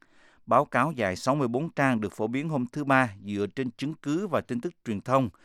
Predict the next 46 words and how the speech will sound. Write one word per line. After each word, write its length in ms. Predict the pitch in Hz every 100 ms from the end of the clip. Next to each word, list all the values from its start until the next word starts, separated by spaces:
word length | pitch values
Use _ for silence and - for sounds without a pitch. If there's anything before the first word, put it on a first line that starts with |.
| - _ -
cùng 160 | 127
với 100 | 147
những 180 | 156 135
thông 220 | 143 147
tin 320 | - 151 147
từ 180 | 123 110
thân 220 | - 135
nhân 200 | 135 135
của 120 | 123 117
các 160 | 156
binh 160 | 135 127
sĩ 180 | - 123
Nga 280 | 131 139
thiệt 220 | 135 117 90
mạng 200 | 107 101
tại 160 | - 110
Ukraine. 580 | 123 - 127 123 127 117 _ _ _ _ _ _ _ _
Báo 140 | 151
cáo 180 | 175 208
này 220 | 190 123
được 240 | 110 113 -
đưa 160 | 143
ra 240 | 135 143 135
vào 140 | 107
lúc 180 | 127 170
Bộ 100 | 117
trưởng 200 | - 117
Ngoại 160 | 143 110
giao 140 | 127
Hoa 140 | 135 127 -
Kỳ 220 | 107 90
John 220 | 131 127 123
Kerry 340 | 135 131 139 123
theo 200 | 131 120
dự 160 | 104 101
trù 260 | 117 101 90 _ -
sẽ 200 | - 131
họp 280 | 123 -
với 100 | 143
Tổng 160 | 151 104
thống 180 | - 147
Nga 160 | 139 131
Vladimir 480 | 127 127 123 127 131 123
Putin 400 | - 123 - 139 123
ở 120 | 113
Sochi 460 | 113 135 - 139